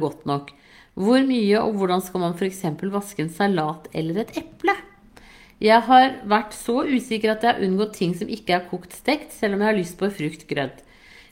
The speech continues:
Vil helst være på den sikre siden. Leste en artikkel om funn av listeria på avokado, og ble spesielt redd etter dette. Bakteriene kunne visst nok følge med kniven når man kuttet.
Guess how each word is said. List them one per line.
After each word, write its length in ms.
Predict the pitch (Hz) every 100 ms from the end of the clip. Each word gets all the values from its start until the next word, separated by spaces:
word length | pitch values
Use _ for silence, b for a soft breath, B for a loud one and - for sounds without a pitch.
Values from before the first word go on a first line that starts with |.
| -
Vil 160 | 233 240
helst 380 | 240 254 - 262
være 300 | 226 180 185
på 140 | 214
den 80 | 220
sikre 380 | - 214 - 175
siden. 440 | 180 196 139 131 -
Leste 340 | 202 220 214
en 140 | 190 202
artikkel 380 | 208 175 185
om 40 | 202
funn 300 | - 190 175
av 80 | 190
listeria 560 | 202 - 175 151 151
på 140 | 160 -
avokado, 640 | 170 170 170 147 131 139 143 B B B B B -
og 100 | 214
ble 140 | 220
spesielt 540 | 214 208 - 196 170 175
redd 240 | 165 165 165
etter 240 | 165 160
dette. 320 | 160 - 110 -
Bakteriene 720 | 190 202 - 208 160 160 180
kunne 240 | 202 - 214
visst 240 | 196 -
nok 80 | 202 -
følge 260 | 254 196 185
med 160 | 190 185
kniven 480 | 180 165 202 330 B B B B
når 400 | - 202 202 220
man 300 | 208 185 190 196
kuttet. 560 | 202 - - 120 -